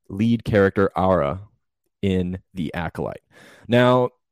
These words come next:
she is mostly known for her role in, I think it's Hulu or, no, it's H B O, The Hate U Give. It's a miniseries, I think. And it was, it, it won a bunch of awards. And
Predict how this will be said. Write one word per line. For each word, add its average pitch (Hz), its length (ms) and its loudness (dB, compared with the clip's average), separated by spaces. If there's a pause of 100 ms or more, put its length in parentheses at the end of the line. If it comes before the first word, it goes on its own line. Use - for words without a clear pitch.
she 190 460 -6
is 143 280 -6
mostly 143 500 -6
known 120 280 -6
for 110 160 -10
her 113 160 -6
role 101 400 -2
in, 92 420 -12 (380)
I 101 40 -14 (160)
think 113 220 -10
it's - 240 -10
Hulu 110 600 -4
or, 95 340 -6
no, 117 180 -2
it's 104 140 -6
H 123 200 -2
B 101 140 0
O, 87 100 -2 (380)
The 107 120 -4
Hate 127 320 -2
U 107 160 -4
Give. - 540 -10 (340)
It's 95 220 -12
a 82 160 -4
miniseries, 95 580 -4
I 90 120 -4
think. 80 320 -8 (440)
And 95 520 -4
it 101 220 -2
was, 95 320 -4
it, 82 140 -12 (160)
it 85 140 -10
won 104 160 -2
a 95 40 -6
bunch 90 220 0
of 80 80 -12
awards. 127 800 2 (100)
And 95 340 -4